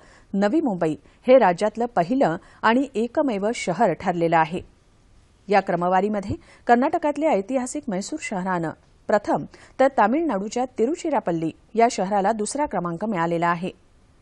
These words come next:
नियोजनबद्ध आणि व्यवस्थितपणा शहराला देत महापालिकेनं दर्जेदार, लोकाभिमुख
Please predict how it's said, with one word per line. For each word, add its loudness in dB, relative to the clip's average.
नियोजनबद्ध 4
आणि 2
व्यवस्थितपणा -2
शहराला 0
देत 0
महापालिकेनं 0
दर्जेदार, 0
लोकाभिमुख 0